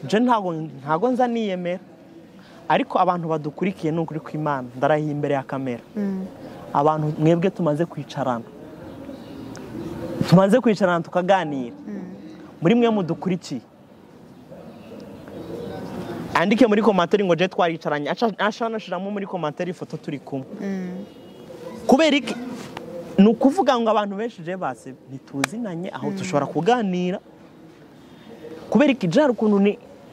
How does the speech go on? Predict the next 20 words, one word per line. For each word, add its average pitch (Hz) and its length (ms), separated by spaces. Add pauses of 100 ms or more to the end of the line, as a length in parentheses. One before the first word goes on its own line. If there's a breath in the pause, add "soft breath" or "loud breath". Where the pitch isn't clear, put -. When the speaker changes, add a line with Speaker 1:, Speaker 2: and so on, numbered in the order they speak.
(160)
Speaker 1:
hari 202 180
ukuntu 226 300
nima 240 440
abantu. 165 360
Noneho 294 160
hari 277 120
ukuntu 247 240
ubu 208 140
ngubu 262 220
turimo 254 260
kugenda, 180 540
tukagabana, 226 540
ugahora 226 320
niba 247 200
ari 226 100
umukobwa 220 320
ngo, 240 140
"Eh, 285 100
mbabarira 247 360
twifotoranye." 226 640